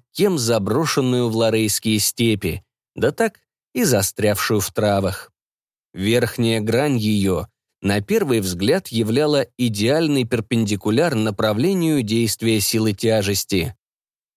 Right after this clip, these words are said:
Иными словами, пузырек в древнем плотничьем уровне на этой поверхности всегда оставался бы в пределах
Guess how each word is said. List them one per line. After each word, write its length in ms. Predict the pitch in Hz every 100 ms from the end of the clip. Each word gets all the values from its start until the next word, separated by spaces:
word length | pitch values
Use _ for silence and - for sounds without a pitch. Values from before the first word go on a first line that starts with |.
| _
Иными 460 | 104 104 113 160 127
словами, 800 | - 113 110 107 107 107 85 - _ _ _
пузырек 680 | - 123 104 107 156 135 -
в 120 | 95 98
древнем 540 | 113 113 107 113 110
плотничьем 720 | 113 113 104 113 107 120 117 -
уровне 580 | 117 107 101 92 78 - _ _
на 200 | - 104
этой 280 | 175 190 113
поверхности 880 | 101 98 143 185 156 143 - 143 139 - _
всегда 640 | - - 113 90 82 147 139
оставался 680 | 110 - 110 113 110 120
бы 100 | 107
в 100 | 101
пределах 540 | - 110 110 110 107